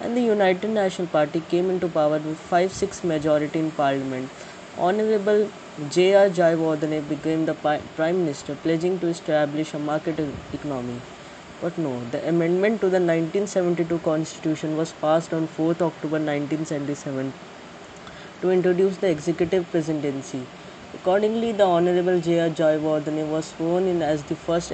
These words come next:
executive president of Sri Lanka on fourth February nineteen seventy-eight, and Honorable R Premdasa was sworn in as the Prime Minister. A new constitution providing for a unicameral pri-, parliament and an executive president was passed on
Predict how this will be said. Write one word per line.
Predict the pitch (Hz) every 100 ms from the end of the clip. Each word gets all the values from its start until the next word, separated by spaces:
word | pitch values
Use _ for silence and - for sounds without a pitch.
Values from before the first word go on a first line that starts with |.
| 160
executive | 151 156 151 151
president | - 147 143 156 151
of | 147
Sri | -
Lanka | 147 143 151
on | 147 -
fourth | 151 156 -
February | 151 147 151 147
nineteen | 139 143 160 170 -
seventy-eight, | 151 143 139 - 139 135 - - - - - -
and | 156 -
Honorable | 170 185 190 185 180
R | - 151 175 175
Premdasa | 180 165 156 147 - 143 135
was | 151 -
sworn | 160 165 170 160
in |
as | 156 151
the | 143 151 151
Prime | 143 143
Minister. | 139 - 127 123 123 - - - - -
A |
new | 175 190 202
constitution | 196 180 170 175 165 170
providing | 165 165 160 156 160
for | 156 151
a |
unicameral | 147 147 160 170 170 156 151 147
pri-, | - 147 139 - - - -
parliament | 147 143 139 143 143
and | 139
an | 147 143
executive | 151 143 165 170 165
president | - 143 135 143 143
was | 143 - -
passed | 151 165 165
on | 156 143